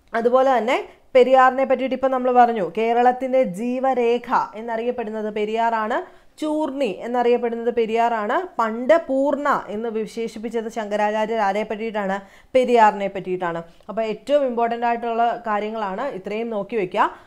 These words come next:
അതുപോലെ പെരിയാറിൽ സ്ഥാപിച്ചിട്ടുള്ള പ്രധാന അണക്കെട്ടുകൾ ചോദിക്കാൻ സാധ്യതയുണ്ട്. ഏതൊക്കെയാണ്? ഒന്ന് മുല്ലപ്പെരിയാർ ഡാം, പെരിയാറാണ്. ഭൂതത്താൻ കെട്ട്, അതുപോലെ കുണ്ടള ഡാം, മാട്ടുപ്പെട്ടി ഡാം, ലോവർ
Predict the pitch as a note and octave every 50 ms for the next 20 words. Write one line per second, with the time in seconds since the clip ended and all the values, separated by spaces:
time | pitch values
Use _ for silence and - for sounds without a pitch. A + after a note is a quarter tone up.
0 | _ - A3 A3+ A#3+ A#3+ B3+ B3+ B3+ A#3+ A3+ A3+ A#3 A#3 A#3 A3+ A#3 B3+ B3 -
1 | B3+ A3 G#3 G3+ A3 G#3+ - A3+ A#3 A3+ A3+ A3+ A3+ A3 F#3 A3 G#3 G#3 G#3+ A3
2 | - G#3 G#3+ A#3 D4+ D#4 - D4 G3 A3+ G#3 G3 F#3+ F#3 F#3+ G3+ F#3+ F#3 F#3+ G3
3 | G3 G3 F#3+ G3+ G3 F#3 F#3+ F#3+ F#3 F#3+ G3 F#3+ F#3 F#3+ F#3+ F#3+ F#3+ - - -
4 | - G#3+ A3 G#3 A3+ G#3+ A3+ A#3 A3+ G#3+ G#3 G#3+ G#3+ G#3+ G#3+ A#3 A#3 C4+ D4+ D#4+
5 | C4+ B3+ B3 B3 C4+ D#4 D#4+ D#4+ - A#3+ G#3 G3+ G3 F#3+ F#3 F3 E3 D#3 D#3 C#3
6 | C#3 D3 D#3 D3+ - - - G3 F#3+ G3 G#3 G#3+ G#3+ G3+ F#3+ E3+ E3 F#3 B3+ E4+
7 | - - - - - - G3+ A#3 C4+ C#4+ D#4 - E4+ E4 E4+ D#4 C#4+ B3 G#3+ F3+
8 | F3 D#3+ E3 - D#3+ - - G3+ G3 G3 G3+ G#3+ G#3+ B3+ B3+ B3+ - C4+ C4+ C4
9 | C4 C4+ C#4+ C#4 D#4 D4+ D4+ C#4+ A#3+ F#3 F3 D3+ C#3+ D#3 E3+ A3+ D#4+ F#4 - _
10 | _ _ _ A3 A3+ A#3 A#3 B3+ C#4 C4+ - E4+ E4 E4+ - B3 B3+ - G#3+ F3+
11 | F#3 F3 E3 E3 F3+ A3+ E4+ F#4 - - - _ - G#3 G#3 G#3+ A3 A#3+ B3+ C#4
12 | D#4+